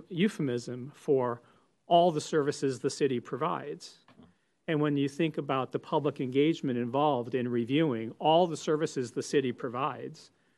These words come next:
I think that's a pretty important thing. Just,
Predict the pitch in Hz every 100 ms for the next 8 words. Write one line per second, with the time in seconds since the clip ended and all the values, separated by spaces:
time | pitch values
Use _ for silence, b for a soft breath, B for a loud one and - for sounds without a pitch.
0 | _ _ - 185 226 214 - 190 196 180
1 | 175 - 165 139 - 117 _ 107 _ _
2 | _ _ _ _ _ _ _ _ _ _
3 | _ _ _ _ _ _ _ _ 151